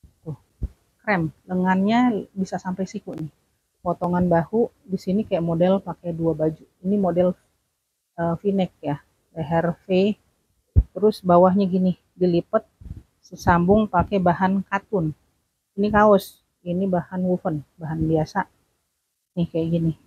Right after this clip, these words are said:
ada belahan. Depan belakang kayak gini, Bun. Hmm. Ini garis-garis ya,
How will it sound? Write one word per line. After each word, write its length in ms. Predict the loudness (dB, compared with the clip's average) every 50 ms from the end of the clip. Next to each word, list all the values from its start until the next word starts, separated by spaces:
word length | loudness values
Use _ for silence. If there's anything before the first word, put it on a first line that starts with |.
| _ _ -6
ada 160 | -4 -2 -2
belahan. 480 | 0 2 2 2 2 0 -2 -2 -4 -8 _ _ _ _ _ _ _ _ _ _ _ _ _ _
Depan 400 | -12 -10 -6 -2 0 0 2 2
belakang 400 | 4 4 2 2 0 -4 -4 -4
kayak 240 | -6 -8 -12 -10 -8
gini, 160 | -8 -8 -6
Bun. 160 | -4 -4 -6 -6 -8 _ _ _ _ _ _ _ _ _ _ _ _ _ _ _ _ _ _ _ _ -20 -20 _ _ _ _ _ _ _ _ _ _ _ _ _ -20 -20 -20 _ _ _ _ 0
Hmm. 160 | 2 2 2 0 _ _ _ _ _ _ _ _ _ _ _ _ _ _ -20 -20 -20 -16 -6
Ini 160 | -2 2 2 4
garis-garis 600 | 4 4 4 4 0 -2 -2 0 0 0 -2 -4
ya, 160 | -6 -6 -6